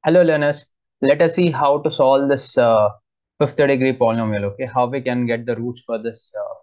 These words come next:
fifth degree polynomial. Okay. Now, if you'll observe,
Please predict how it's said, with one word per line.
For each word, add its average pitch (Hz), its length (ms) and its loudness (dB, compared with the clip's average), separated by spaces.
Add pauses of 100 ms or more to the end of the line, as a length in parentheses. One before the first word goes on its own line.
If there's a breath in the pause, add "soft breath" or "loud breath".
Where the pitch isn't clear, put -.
(140)
fifth 110 120 -4
degree 107 300 -6
polynomial. 104 360 -10 (840)
Okay. 151 340 -12 (880)
Now, 156 100 2
if 156 100 -4
you'll 165 140 2
observe, 131 480 -2